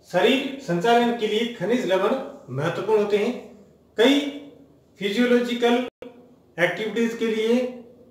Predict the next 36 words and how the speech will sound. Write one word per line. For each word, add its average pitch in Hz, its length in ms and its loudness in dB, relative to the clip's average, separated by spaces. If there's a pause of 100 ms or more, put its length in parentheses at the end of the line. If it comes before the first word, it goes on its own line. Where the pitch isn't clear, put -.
(140)
खनिज 202 380 2
लवण 139 460 2
यानी 165 180 -2
कि 208 120 -2 (640)
मिनरल्स 190 500 2 (300)
जिम्मेदार 175 420 4
होते 139 180 0
हैं। 127 180 -4 (500)
कुछ 254 200 -2
यहाँ 208 200 6
पर - 720 0
इस 208 220 0
टेबल 208 280 6
में - 600 -2
दर्शाए 190 340 0
गए 208 180 8
हैं, 214 180 0 (600)
एक 254 240 0
एक 233 160 0
करके 220 260 2
हम 196 160 0
इनके 196 200 0
बारे 175 220 2
में 175 140 -4
पढ़ेंगे 180 380 0 (600)
कि 208 100 -2 (560)
इनके 202 300 -2
प्रमुख 214 340 0
स्रोत 196 340 -2
कौन 190 200 0
से 214 140 0
हैं 226 180 -2 (520)
और 202 240 4
इनके 202 300 0
मुख्य 185 300 -2
कार्य 156 380 2